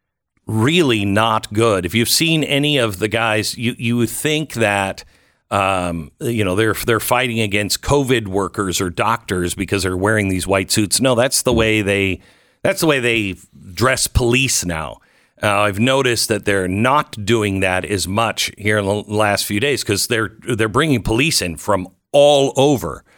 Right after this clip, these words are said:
the country. Um, this isn't good. This is going to affect the economy. We, we've got a couple of things you have to watch for. One, China. What happens in China is going to make an impact to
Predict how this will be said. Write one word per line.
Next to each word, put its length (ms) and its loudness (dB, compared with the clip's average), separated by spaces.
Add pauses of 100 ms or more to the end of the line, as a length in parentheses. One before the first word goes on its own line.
(360)
the 180 0
country. 600 -2 (500)
Um, 680 -2 (120)
this 440 -2
isn't 320 0
good. 440 -8
This 280 0
is 160 2
going 520 2
to 200 2
affect 600 -2 (100)
the 180 0
economy. 640 -4
We, 180 2
we've 200 0
got 120 0
a 60 -2
couple 260 0
of 80 -2
things 240 0
you 100 2
have 120 0
to 100 0
watch 260 0
for. 320 -10 (640)
One, 640 0 (800)
China. 460 -2 (200)
What 200 2
happens 420 0
in 120 2
China 560 0
is 260 2
going 240 4
to 80 0
make 220 -2
an 100 0
impact 640 0
to 220 0